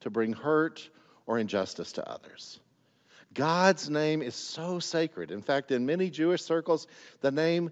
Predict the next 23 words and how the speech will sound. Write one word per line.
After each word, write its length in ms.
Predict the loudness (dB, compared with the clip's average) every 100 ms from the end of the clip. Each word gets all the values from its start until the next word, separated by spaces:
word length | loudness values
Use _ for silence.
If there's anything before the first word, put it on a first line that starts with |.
| -4
Yahweh 400 | 0 2 4 4
cannot 380 | 2 -2 -2 0
even 200 | 0 -2
be 140 | -4
spoken. 640 | -6 -8 0 0 0 -6 -18 -20 -20 _ _ _ _ _
It 140 | -10 -10
can't 260 | -6 -2
even 200 | 0 0
be 120 | 0
said 560 | -2 -4 0 4 4 4
because 300 | -4 -8 -2
it 100 | -2
is 100 | -2
so 360 | -6 -2 -2 -2
sacred. 560 | -2 -2 -2 -8 -14 -14 _ _ -20 -20 -20 -4
And 120 | 0
to 100 | 2
use 400 | 2 2 2 2
God 520 | 0 2 2 0 -2
and 220 | -4 -6
God's 380 | -2 2 2 2
name 220 | 0 2
in 120 | 0